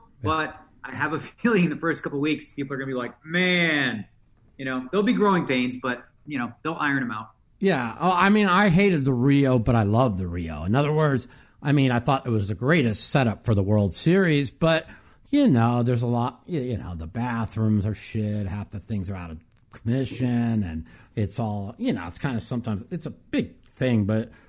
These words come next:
Speaker 2: I mean, I got, when things kind of changed around for me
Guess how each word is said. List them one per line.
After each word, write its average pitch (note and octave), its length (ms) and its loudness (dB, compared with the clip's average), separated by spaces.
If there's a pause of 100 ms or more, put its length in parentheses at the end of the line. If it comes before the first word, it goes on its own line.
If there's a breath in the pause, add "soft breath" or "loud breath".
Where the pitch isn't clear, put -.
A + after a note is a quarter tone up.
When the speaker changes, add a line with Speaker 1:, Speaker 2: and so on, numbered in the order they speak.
(140 soft breath)
Speaker 2:
I - 40 -4
mean, E3+ 220 4
I G#3+ 140 0
got, A#3 220 0 (260)
when D#3+ 160 -2
things - 360 2
kind G3 180 0
of - 80 -6
changed E3 420 0
around A2 480 0
for - 140 -2
me G2 380 0